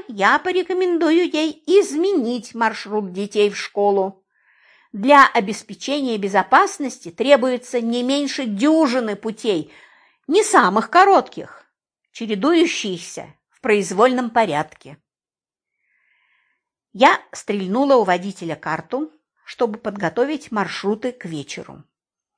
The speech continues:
Родион оставил меня на крыльце, заявив, что ему пора возвращаться к выполнению своих обязанностей. По дорожке к дому двигалась целая толпа.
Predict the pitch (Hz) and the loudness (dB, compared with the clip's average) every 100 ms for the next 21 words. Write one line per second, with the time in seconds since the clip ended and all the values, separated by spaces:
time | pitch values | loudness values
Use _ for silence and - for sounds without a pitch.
0 | _ _ - - - - 339 349 480 403 | _ _ -20 -20 -6 4 6 8 6 4
1 | 226 - 254 226 214 214 202 185 175 180 | 0 2 0 0 -2 -4 -4 -6 -8 -8
2 | 165 - 381 392 226 180 165 277 415 - | -10 -6 -4 -2 0 -2 0 -2 -2 -4
3 | 208 185 190 339 311 285 269 208 170 165 | -8 -6 -4 -2 0 2 2 0 -2 -6
4 | - 226 262 - - 196 170 160 196 240 | -4 -4 -4 -8 -10 -10 -8 -8 -6 -6
5 | 240 - 156 151 185 - 202 175 151 147 | -8 -8 -10 -8 -10 -6 -6 -2 -4 -4
6 | 160 147 - - 139 _ _ _ _ _ | -10 -12 -16 -20 -20 _ _ _ _ _
7 | _ _ _ - - - - 285 339 427 | _ _ _ -20 -20 -16 -2 6 8 6
8 | - 285 208 214 202 247 254 208 226 262 | 2 -8 -2 -2 -2 -4 -6 -8 -6 -6
9 | 269 - - 233 208 208 240 247 254 269 | -6 -10 -2 4 6 6 2 -2 -10 -10
10 | - 139 139 | -12 -14 -14